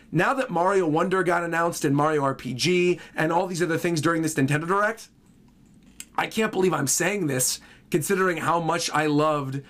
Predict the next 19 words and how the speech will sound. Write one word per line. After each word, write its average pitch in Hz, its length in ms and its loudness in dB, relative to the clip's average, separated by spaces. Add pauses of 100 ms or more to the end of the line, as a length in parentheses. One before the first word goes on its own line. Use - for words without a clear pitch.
(120)
the 147 140 4
original 160 440 2
game 147 440 0
and 165 240 -2
Miles 139 300 0
Morales, 139 640 0 (400)
but 180 100 2
I 165 160 0
feel 254 260 -2
like 226 240 0
Spider-Man 180 600 0
two 196 200 2
might 160 280 0
have 147 220 -2
to 143 100 0
wait. 123 320 0 (720)
I 156 120 0
feel 220 300 2
like, 202 320 -2